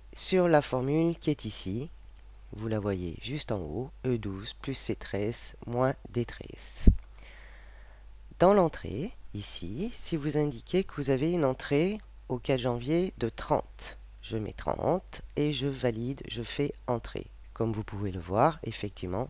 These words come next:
ça change. Nous, nous, nous avons donc un stock de soixante-douze. Je vais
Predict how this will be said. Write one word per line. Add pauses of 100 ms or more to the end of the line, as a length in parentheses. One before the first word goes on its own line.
ça
change. (760)
Nous,
nous, (420)
nous
avons
donc
un
stock
de
soixante-douze. (2500)
Je
vais